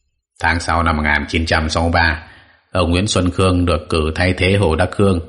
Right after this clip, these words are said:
làm đại biểu chính phủ tại Trung Nguyên. Ông Nhu chỉ được biết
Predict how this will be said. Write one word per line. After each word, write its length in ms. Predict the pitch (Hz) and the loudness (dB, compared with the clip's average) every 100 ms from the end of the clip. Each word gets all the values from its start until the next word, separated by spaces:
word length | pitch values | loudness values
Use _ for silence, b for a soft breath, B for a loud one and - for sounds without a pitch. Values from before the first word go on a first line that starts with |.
| - - - | -14 -20 -6
làm 320 | 85 78 76 | 0 0 2
đại 200 | 85 80 | 0 0
biểu 280 | 87 82 78 | 0 0 0
chính 260 | - 98 | -2 -2
phủ 240 | 117 87 80 | 0 0 0
tại 160 | 92 | -2
Trung 200 | 85 90 | -2 0
Nguyên. 200 | 87 90 82 - b b b b b b - | 2 2 0 -10 b b b b b b -2
Ông 240 | 120 120 | 2 4
Nhu 200 | 120 120 120 | 6 4 2
chỉ 140 | 80 | 0
được 120 | 82 | 0
biết 300 | 82 107 - | 2 0 0